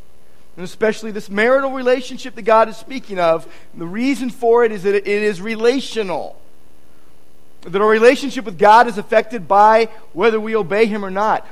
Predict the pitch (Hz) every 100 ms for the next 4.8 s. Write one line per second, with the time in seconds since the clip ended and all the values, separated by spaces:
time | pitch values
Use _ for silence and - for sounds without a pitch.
0 | - 180 196 185 185 175 185 196 240 302
1 | 339 240 180 175 156 151 139 - 120 -
2 | - - - - 185 170 190 214 196 180
3 | 180 180 180 170 165 147 151 143 143 123
4 | 117 - - - 135 123 113